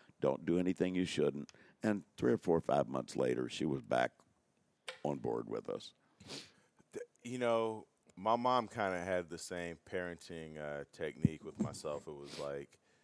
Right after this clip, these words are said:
Speaker 2: just as long as you're going to school and going to work, that's all that matters. That,
Speaker 1: Right.
Speaker 2: that means everything else is, once you stop doing one of those, I know something is amiss. And, uh, and, and I think it's great to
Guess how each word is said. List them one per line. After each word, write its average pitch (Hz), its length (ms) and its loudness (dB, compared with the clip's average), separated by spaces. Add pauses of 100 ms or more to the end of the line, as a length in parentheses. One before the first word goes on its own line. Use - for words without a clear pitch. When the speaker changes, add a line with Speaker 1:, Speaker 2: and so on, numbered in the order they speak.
(300)
Speaker 2:
just 90 540 -6
as 80 100 -8
long 101 180 -4
as 113 100 -10
you're 104 80 -12
going 90 300 -6
to 90 60 -14
school 85 400 -4
and 67 160 -12
going 80 280 -8
to 76 40 -12
work, 71 500 -12 (720)
that's 82 220 -4
all 82 180 0
that 76 180 -2
matters. 67 500 -12
That, - 80 -2
Speaker 1:
Right. - 120 0
Speaker 2:
that 80 140 -2
means 80 340 -10
everything 82 400 -4
else 76 180 -8
is, 73 180 -18
once 87 360 -12
you 92 80 -14
stop 90 380 4 (100)
doing 92 220 -6
one 98 140 -4
of 92 80 -2
those, 82 340 -2
I 82 100 0
know 82 140 -4
something 82 420 -8
is 82 380 -10 (600)
amiss. 80 520 -6 (540)
And, 90 500 0 (120)
uh, 76 400 -2 (120)
and, 87 160 -6 (160)
and 87 160 -4
I 85 60 0
think 101 240 -6
it's 90 160 -8
great 92 500 -2 (160)
to 85 340 0